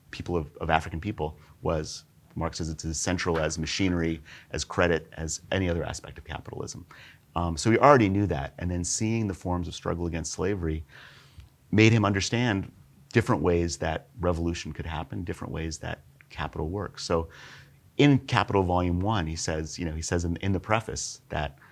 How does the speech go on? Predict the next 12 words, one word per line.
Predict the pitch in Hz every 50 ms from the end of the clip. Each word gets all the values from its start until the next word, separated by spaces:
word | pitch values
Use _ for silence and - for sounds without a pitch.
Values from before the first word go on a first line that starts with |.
| - _ -
the | 98
American | 90 90 87 90 87 92 87
Civil | - - 95 82 82 80
War | 80 82 82 82 82 80 82 80 - _ _ _ _ _ _ -
gave | - - 95 92 92
the | 85 87
signal | - - 101 87 85 85 78
to | - -
the | 82 85
European | 87 87 87 82 - 90 85 82
working | 82 85 85 - 85
class | 76 - 80 73 73 76 73 - - - -